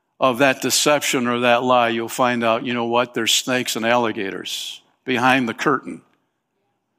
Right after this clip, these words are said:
And so we have to be very alert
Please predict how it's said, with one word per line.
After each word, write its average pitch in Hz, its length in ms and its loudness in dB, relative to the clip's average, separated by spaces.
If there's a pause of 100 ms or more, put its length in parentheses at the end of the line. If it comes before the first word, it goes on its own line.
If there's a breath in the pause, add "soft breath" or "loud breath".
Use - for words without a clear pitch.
(580)
And 120 180 -2
so 165 180 4
we 196 160 6
have 202 240 4
to 180 80 4
be 151 160 2
very 196 560 4
alert 185 680 2